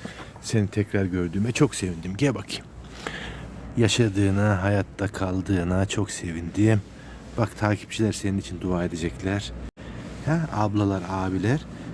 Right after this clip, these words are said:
senin sağlığın için dua edecekler inşallah.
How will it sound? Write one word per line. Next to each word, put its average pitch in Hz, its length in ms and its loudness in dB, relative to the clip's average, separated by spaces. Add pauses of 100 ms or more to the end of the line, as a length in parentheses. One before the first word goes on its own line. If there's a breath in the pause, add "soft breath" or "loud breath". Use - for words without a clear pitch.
(100)
senin 107 360 2
sağlığın 98 600 2
için 98 320 -2
dua 92 280 2
edecekler 82 600 -2
inşallah. 87 840 0